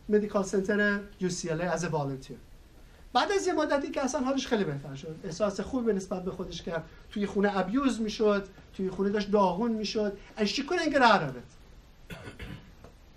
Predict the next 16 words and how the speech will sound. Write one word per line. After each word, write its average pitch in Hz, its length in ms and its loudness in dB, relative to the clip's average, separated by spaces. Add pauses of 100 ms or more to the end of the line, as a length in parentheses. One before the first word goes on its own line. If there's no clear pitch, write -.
(460)
توی 320 160 -10
همون 294 260 -4
یو 269 140 2
سی 233 180 -6
ال 233 80 0
اِی 233 180 0
Medical 233 240 -6
Center, 262 360 -10
she 262 160 -10
met 240 200 -6
her 220 260 -4 (140)
soulmate. 269 380 -12 (4000)
That's 294 220 0
how - 160 -4
it 320 100 -4
works. 226 300 0